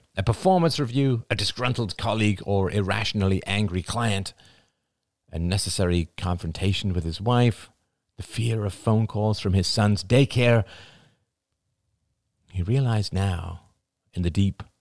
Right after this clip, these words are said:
clean air of the country, that he could have very easily skated from one end of the cracking ice of life to the other, forever terrified of stopping and falling and freezing.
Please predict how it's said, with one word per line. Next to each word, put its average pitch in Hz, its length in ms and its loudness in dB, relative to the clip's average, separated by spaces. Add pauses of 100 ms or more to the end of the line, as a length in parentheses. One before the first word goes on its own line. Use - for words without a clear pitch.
(160)
clean 92 640 0
air 92 280 2
of 87 140 -8
the - 80 -8
country, 90 560 -6 (800)
that 87 160 -4
he 139 160 0
could 120 160 -2
have 101 180 0
very 208 360 -4
easily 175 420 -2
skated - 800 -2
from 98 240 -2
one 101 220 2
end 101 360 2
of 92 100 -4
the 95 80 0
cracking - 560 -4
ice 104 340 0
of 92 180 -4
life 98 320 2
to 98 100 -2
the 90 140 2
other, 92 360 -2 (500)
forever 98 340 0
terrified 92 640 -2
of 82 80 -2
stopping 104 540 0 (100)
and 107 100 2
falling 107 480 2 (200)
and 90 100 2
freezing. 98 600 -8